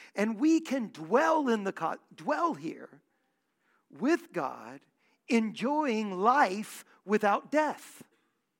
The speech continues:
The Christian hope is not that we leave bodies broken by death, but that bodies broken by death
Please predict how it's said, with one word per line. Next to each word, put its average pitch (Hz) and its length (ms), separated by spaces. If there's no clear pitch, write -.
The 285 80
Christian 349 400
hope 330 340
is 226 180
not 294 420
that 226 220
we 208 220
leave 285 720
bodies 254 720
broken 254 600
by 185 240
death, 214 680
but 220 160
that 226 260
bodies 285 460
broken 277 460
by 208 220
death 269 640